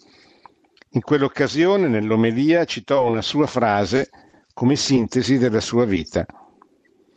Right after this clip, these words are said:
"Dio ci ha mandato in queste tenebre della sofferenza per donare il perdono e pregare per la conversione di tutti."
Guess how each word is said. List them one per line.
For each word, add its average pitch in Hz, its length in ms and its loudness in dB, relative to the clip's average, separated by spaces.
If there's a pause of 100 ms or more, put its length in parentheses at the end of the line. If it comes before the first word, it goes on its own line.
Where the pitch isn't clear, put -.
(220)
"Dio 135 540 -2 (580)
ci - 180 -6
ha 131 100 2
mandato 123 680 0
in 92 80 0
queste 120 400 -2
tenebre 127 640 0
della 104 220 0
sofferenza 131 1000 -2 (1120)
per 131 180 0
donare 143 400 0
il 113 140 -6
perdono 127 720 0
e 143 60 0
pregare 107 800 0
per 117 220 0
la 98 80 0
conversione 110 760 0
di 101 160 -2
tutti." - 400 -12